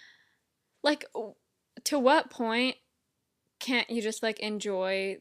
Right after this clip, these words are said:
whatever they're doing instead of being like, I don't know, I don't have a good example, but, like, uh, going back to, like, Taylor Swift, like, her, the way she performed this at her Eras tour, like,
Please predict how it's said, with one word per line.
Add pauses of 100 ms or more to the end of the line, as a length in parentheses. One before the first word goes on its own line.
(100)
whatever
they're
doing (420)
instead
of
being
like, (460)
I
don't
know,
I
don't
have
a
good
example,
but,
like, (200)
uh, (120)
going
back
to,
like,
Taylor
Swift,
like,
her, (1000)
the
way
she
performed
this
at
her
Eras
tour,
like,